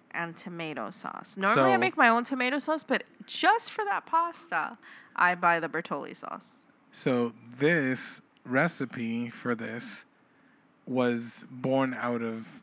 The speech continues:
Speaker 2: someone else's attempt to make something similar, and then I just took it and accelerated it.
Speaker 1: Who?
Speaker 2: When I worked at Bed Bath and Beyond.
Speaker 1: Really?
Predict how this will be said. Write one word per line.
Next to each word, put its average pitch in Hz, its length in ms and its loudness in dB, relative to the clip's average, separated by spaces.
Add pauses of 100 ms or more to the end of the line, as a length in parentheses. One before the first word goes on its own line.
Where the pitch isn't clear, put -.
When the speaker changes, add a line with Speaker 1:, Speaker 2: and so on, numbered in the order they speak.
(140)
Speaker 2:
someone 131 380 -2
else's 127 360 -6
attempt 160 580 -8
to 151 120 -10
make 156 220 -4
something 160 420 -4
similar, 170 460 -2 (580)
and 131 140 -2
then 117 100 2
I 117 140 -4
just 123 300 -4 (1000)
took - 220 -6
it 127 180 -8
and 113 360 -8 (340)
accelerated 113 760 -8
it. - 140 -20 (840)
Speaker 1:
Who? 226 540 0 (840)
Speaker 2:
When 143 140 0
I 143 60 2
worked 147 200 -2
at 135 80 -2
Bed 127 140 0
Bath 123 200 0
and 123 80 -8
Beyond. 127 320 -2 (600)
Speaker 1:
Really? 277 920 0